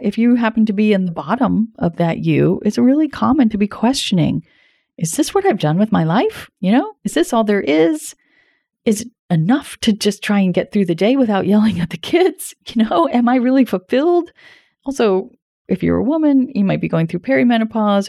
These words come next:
or menopause, and you might be thinking, "Why do I not recognize my body?"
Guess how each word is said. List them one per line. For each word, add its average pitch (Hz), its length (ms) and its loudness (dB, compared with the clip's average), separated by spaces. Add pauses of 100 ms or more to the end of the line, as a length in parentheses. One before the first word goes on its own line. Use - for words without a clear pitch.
or 170 80 -6
menopause, 202 640 0
and 156 180 0
you 156 60 -2
might 147 180 0
be 135 120 -4
thinking, 151 360 0
"Why 160 200 -2
do 156 160 0
I 147 100 0
not 147 220 -2
recognize 139 540 0
my - 140 -2
body?" 277 540 2